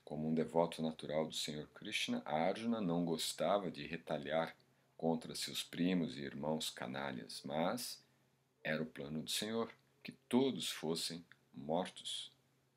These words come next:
O devoto do Senhor não retalha contra o malfeitor, mas o Senhor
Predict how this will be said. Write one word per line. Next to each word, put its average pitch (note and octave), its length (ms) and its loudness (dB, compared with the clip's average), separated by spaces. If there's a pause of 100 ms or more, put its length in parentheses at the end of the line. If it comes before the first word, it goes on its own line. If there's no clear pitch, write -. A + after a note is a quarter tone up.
(680)
O D#2+ 80 -2
devoto F#2+ 380 4
do G#2 40 -8
Senhor G2+ 440 -2
não G2+ 120 0
retalha G2+ 580 0
contra D#2 440 -4
o C#2+ 60 -6
malfeitor, C2 600 -8 (600)
mas C2+ 180 -6
o C2 60 -4
Senhor E2 520 -2